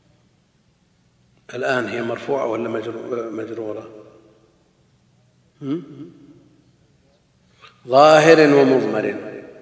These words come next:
بدل، وإذا قلنا ظاهر ومضمر، خبر، خبر لمبتدأ محذوف،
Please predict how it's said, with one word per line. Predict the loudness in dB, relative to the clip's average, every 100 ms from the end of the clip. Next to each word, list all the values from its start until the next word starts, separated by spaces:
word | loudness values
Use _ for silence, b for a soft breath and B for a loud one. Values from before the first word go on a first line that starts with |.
| -4 -2
بدل، | -2 -4 -12 -14 -18 -20 -20 -20 _ _ _ _ _ _ _
وإذا | 0 2
قلنا | 4 4 4 2
ظاهر | 4 8 8 8 6 4
ومضمر، | 4 2 0 0 -2 -4 -4 -6 -8 -14 -18 -20 -20 -20 _ _ _ _ _ _ _ _ _ _ _ _ _ _ _ _ _ _ _ -16
خبر، | 0 0 0
خبر | -4 2 4 4 0 -2
لمبتدأ | -6 -8 -10 -10
محذوف، | -12 -16 -18